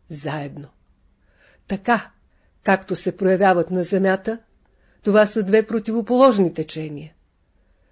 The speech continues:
Когато дойдем в съприкосновение с тях, ние ще се докоснем до онзи, който може да ни оздрави. Новото,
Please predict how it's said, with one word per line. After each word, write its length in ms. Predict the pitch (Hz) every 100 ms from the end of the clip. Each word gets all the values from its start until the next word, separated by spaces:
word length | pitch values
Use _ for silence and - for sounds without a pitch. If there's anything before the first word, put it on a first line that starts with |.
| _ _
Когато 360 | 156 156 156
дойдем 480 | 160 170 190 175 165
в 60 | -
съприкосновение 1000 | - - 160 170 - 170 165 247 220 156
с 100 | -
тях, 300 | 160 160 - _ _ _ _ _ _ _
ние 380 | 185 190 226 247
ще 200 | 240 -
се 160 | 165 170
докоснем 840 | 160 160 170 180 - 165 160 160 - _ _ _ _ _ -
до 160 | 151 139
онзи, 600 | 165 226 220 247 247 262 _ _ _ _ _ _ _
който 320 | - 170 160 160
може 520 | 160 175 196 196 202 _ _ _ _ _
да 140 | 165 180
ни 100 | 175
оздрави. 640 | 160 160 165 147 147 156 _ _ _ _ _ _ _ _ _ _ _ _ _ _ _ _ _ _ _ _ _ _ _ _ _ _
Новото, 640 | 190 254 254 190 - 139